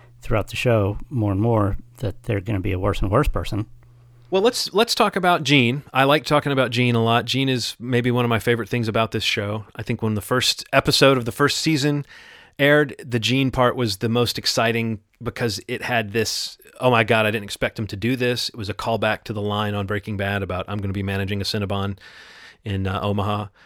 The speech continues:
Speaker 2: Everything about it just was an interesting way to get us into this show, but it has created this impression that there's more story to be told after the events of Breaking Bad with this character,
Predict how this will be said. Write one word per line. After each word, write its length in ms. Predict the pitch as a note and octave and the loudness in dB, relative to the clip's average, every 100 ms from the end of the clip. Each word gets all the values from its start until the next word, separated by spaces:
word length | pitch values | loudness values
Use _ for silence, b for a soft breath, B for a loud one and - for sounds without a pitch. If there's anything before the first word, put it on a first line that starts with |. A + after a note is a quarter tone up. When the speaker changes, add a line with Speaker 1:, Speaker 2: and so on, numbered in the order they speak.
| b b b - | b b b 0
Speaker 2:
Everything 240 | D#3+ E3+ | 2 4
about 200 | C#3+ C#3 | 6 4
it 60 | B2+ | 2
just 280 | B2+ - | -2 -2
was 240 | B2+ A#2+ A2+ | 0 2 2
an 100 | A#2 | 0
interesting 360 | B2+ - C3+ | 0 0 0
way 160 | B2 A#2 | 2 2
to 80 | G#2+ | 4
get 120 | A#2+ | 2
us 140 | A#2 | 2
into 140 | A#2+ G#2+ | 0 -2
this 160 | G#2 | -2
show, 260 | - A#2+ A2+ | 0 4 4
but 100 | A2 | 2
it 60 | G#2+ | 0
has 160 | A#2 | -4
created 460 | - A#2 A#2+ A#2+ G#2+ | -4 -2 0 0 -4
this 180 | G#2+ G#2+ | -8 -8
impression 500 | G2 F#3 F#3+ A#2+ A2 | -2 0 2 0 0
that 140 | A#2 | 0
there's 160 | A#2+ A2 | -2 -2
more 120 | B2+ | -2
story 280 | - D#3 C3 | 2 4 4
to 60 | |
be 80 | G#2 | 2
told 360 | G2 G2 A#2 - | -2 -2 -4 -2
after 300 | A#2 B2 - | 2 2 2
the 100 | A#2 | 0
events 240 | A2 G#2 G2+ | 0 0 -2
of 60 | |
Breaking 260 | G2 F2+ G2 | -4 -6 -6
Bad 220 | F2+ F#2 | -6 -6
with 100 | G2+ | -8
this 140 | G#2 | -8
character, 500 | - F2+ E2+ G#2 A#2 | -6 -6 -6 -8 -8